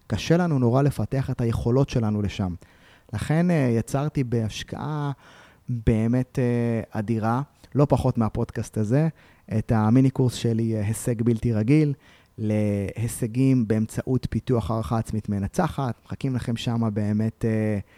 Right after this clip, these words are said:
את הכלים שיצרו עבורכם.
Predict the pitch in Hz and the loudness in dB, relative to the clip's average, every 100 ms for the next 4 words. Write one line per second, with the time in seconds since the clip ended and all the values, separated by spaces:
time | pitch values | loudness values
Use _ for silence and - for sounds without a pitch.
0 | - _ - 113 110 - 117 135 123 117 | -20 _ -8 -4 -4 0 2 2 2 -2
1 | - - 135 139 120 117 120 - 139 139 | -4 -8 -6 -6 -6 -6 -6 -2 0 0
2 | 135 | -2